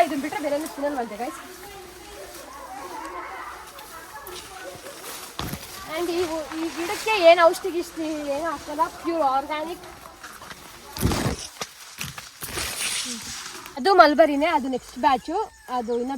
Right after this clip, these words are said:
ಬೆಳ್ದಿಲ್ಲ, ಬೆಳೀತಾ ಇದೆ. ಬೆಳ್ದಾದ್ಮೇಲೆ ಅದು ಇದೇ ತರಾನೇ ಆಗೋದು. ಹುಳ ಬಂದ್, ಹುಳ ಇಲ್ಲ ಇವಾಗ ಸದ್ಯಕ್ಕೆ. ನೆಕ್ಸ್ಟ್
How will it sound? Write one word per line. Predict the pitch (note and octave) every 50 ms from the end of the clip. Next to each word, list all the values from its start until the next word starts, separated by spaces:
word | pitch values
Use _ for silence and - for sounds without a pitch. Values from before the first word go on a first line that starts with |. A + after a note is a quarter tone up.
| A3+ B3
ಬೆಳ್ದಿಲ್ಲ, | A#3 A#3 A3 B3 A#3+ C4 C4+ A#3
ಬೆಳೀತಾ | A3+ A3+ A3+ A3+ A#3 G#3
ಇದೆ. | A3 D4 D4 A#3
ಬೆಳ್ದಾದ್ಮೇಲೆ | B3+ B3 B3+ C4 C4 B3+ A#3+ A#3+ D#4+ D#4+ C4 A#3
ಅದು | B3 C4+
ಇದೇ | B3 A#3 A#3+ -
ತರಾನೇ | B3 A#3 A#3+ A#3+ A3 G3+
ಆಗೋದು. | F#3+ G3 G3 C#4 G#4+ - - - - - - - - - - - - - - -
ಹುಳ | D#4 E4 F#4 G4 D4+
ಬಂದ್, | D#4 D4+ D#4 E4+ D#4+ C#4+
ಹುಳ | D4+ F4 G4+ G#4
ಇಲ್ಲ | D#4+ D#4+ D4+ C4
ಇವಾಗ | A#3+ A3+ -
ಸದ್ಯಕ್ಕೆ. | B3 G#3+ A3 G3 - A3+ A3
ನೆಕ್ಸ್ಟ್ | G#3 - - -